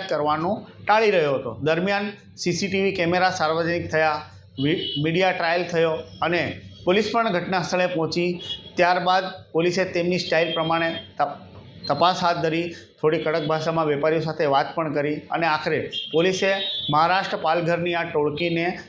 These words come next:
દબોચી લીધી. આજે પોલીસે તેરા તુજકો અર્પણ કાર્યક્રમમાં આ વેપારીને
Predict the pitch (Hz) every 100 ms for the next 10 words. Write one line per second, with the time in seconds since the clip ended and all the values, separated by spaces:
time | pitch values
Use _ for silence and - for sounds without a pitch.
0 | - 139 170 190 190 139 135 117 - -
1 | - - - 147 175 202 180 - - -
2 | - 190 233 240 247 208 208 214 214 208
3 | 214 190 - 190 180 165 165 175 175 170
4 | 156 147 147 165 175 175 175